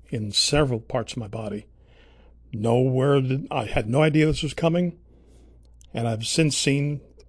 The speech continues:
doctors, specialists have been tested and poked and x-rayed and everything else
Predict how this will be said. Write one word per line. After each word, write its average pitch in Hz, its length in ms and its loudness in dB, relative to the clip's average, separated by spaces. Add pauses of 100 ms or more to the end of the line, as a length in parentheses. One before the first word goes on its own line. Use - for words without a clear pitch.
(520)
doctors, 160 580 2
specialists 156 680 -2
have 127 100 -2
been 110 300 -8
tested - 480 2
and 101 200 -6
poked 165 380 0
and 110 220 -8
x-rayed 160 520 -2
and 107 400 -8 (440)
everything 143 340 2
else 170 260 0